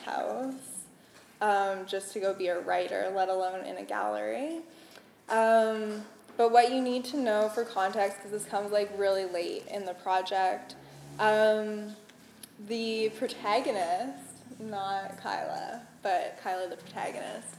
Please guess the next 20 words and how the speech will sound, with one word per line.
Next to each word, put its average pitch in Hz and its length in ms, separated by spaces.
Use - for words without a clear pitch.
um, 220 320
has 226 500
had 214 260
a 208 100
friend 196 400
breakup, 131 580
which, 240 320
like, 254 420
may 233 420
be 302 180
worse 214 380
than 196 140
a 180 60
romantic 160 680
breakup, 240 680
in 233 140
my 226 160
opinion. 233 640
Um, 208 560
and 214 280